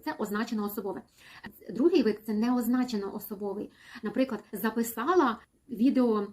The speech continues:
для соціальних мереж. Хто записала? Я, вона, ти, е, сусідка, подруга. Тут взагалі не зрозуміло. Це неозначено особове.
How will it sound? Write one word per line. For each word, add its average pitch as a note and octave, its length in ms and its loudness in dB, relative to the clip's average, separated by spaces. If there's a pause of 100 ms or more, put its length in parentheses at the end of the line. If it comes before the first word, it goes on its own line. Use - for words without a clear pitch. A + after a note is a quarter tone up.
(160)
для G#3+ 320 -2
соціальних A#3 540 -2
мереж. G#3 320 -2 (120)
Хто D#4 220 -2
записала? G3+ 440 -4
Я, A3 340 2
вона, G#3 480 0 (100)
ти, B3 340 2 (280)
е, G3+ 160 -2
сусідка, A#3 720 -2 (160)
подруга. A#3+ 600 2
Тут - 240 -4
взагалі A#3+ 340 2
не B3 100 4
зрозуміло. G#3+ 420 -2
Це B3 120 -2
неозначено G3 540 -2
особове. F#3+ 340 -10